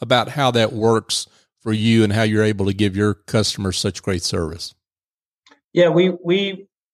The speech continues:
Speaker 2: I, I really consider us kind of a hybrid business model, at least in, in the banking world. Uh, you've got your community banks or, or even regional banks that, that, uh,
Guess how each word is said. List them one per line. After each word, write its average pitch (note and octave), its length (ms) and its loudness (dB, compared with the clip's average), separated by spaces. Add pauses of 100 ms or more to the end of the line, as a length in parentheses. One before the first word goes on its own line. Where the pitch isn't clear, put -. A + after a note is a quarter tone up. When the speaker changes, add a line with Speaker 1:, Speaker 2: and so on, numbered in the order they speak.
(320)
Speaker 2:
I, E3+ 120 -2
I F#3 140 0
really G#3 240 4
consider E3+ 380 0
us D#3+ 140 2
kind E3 200 -2
of D3 60 -2
a B2+ 100 -4
hybrid C#3+ 600 -4
business C#3 360 -6
model, C3+ 340 2
at B2+ 100 -2
least C3+ 240 -8
in, B2+ 160 -10
in C3 100 -12
the C3 100 -6
banking C3 460 -4
world. B2 400 -2 (140)
Uh, B2+ 420 2
you've C#3 180 -12
got D3+ 400 2
your C#3 400 0 (600)
community E3 460 4
banks D#3 600 -2
or, C#3 280 -2
or C#3+ 180 -2
even D3+ 240 0
regional C#3+ 360 -2
banks C3+ 400 -4
that, B2+ 280 0 (140)
that, C3 240 -2 (240)
uh, A#2+ 380 -4